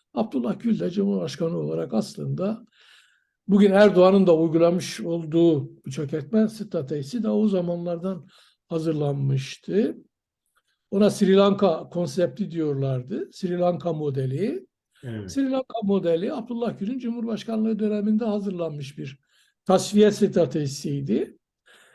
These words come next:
Speaker 1: Yani Abdullah Gül de sorunun askeri polisiye yöntemlerle çözümü konusunda üzerine düşeni yerine getirdi. Sivil,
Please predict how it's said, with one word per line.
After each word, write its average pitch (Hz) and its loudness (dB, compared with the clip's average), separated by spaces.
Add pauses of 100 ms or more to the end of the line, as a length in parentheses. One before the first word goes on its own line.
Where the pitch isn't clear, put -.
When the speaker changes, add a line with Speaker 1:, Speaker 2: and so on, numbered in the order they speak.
(340)
Speaker 1:
Yani 330 2
Abdullah 285 0
Gül 254 2
de 247 4
sorunun 233 -2
askeri 226 -6
polisiye 214 -2
yöntemlerle 196 -4
çözümü 185 -4
konusunda 156 -8 (540)
üzerine 226 0
düşeni 196 -6
yerine 247 -4
getirdi. 202 -4
Sivil, 196 -6